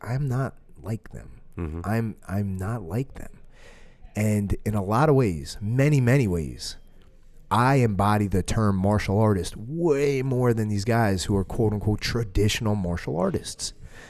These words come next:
Speaker 1: How do I know? Because I was the one who woke up early beh-, before the seminar and went in the cold,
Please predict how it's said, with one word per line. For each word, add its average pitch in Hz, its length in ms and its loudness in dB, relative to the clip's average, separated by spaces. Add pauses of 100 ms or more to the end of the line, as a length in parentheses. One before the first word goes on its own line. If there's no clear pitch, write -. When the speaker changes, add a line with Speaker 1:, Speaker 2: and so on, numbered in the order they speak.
(120)
Speaker 1:
How 160 240 2
do 196 100 6
I 196 120 4
know? 185 340 4 (580)
Because 139 520 4 (720)
I 135 140 4
was 151 160 10
the 147 60 8
one 147 160 6
who 135 100 8
woke 120 340 6
up 117 300 4 (100)
early 113 380 6
beh-, 107 320 0
before 110 320 2
the 98 80 2
seminar 127 400 4
and 101 80 4
went 107 120 4
in 101 60 -2
the 98 80 0
cold, - 420 0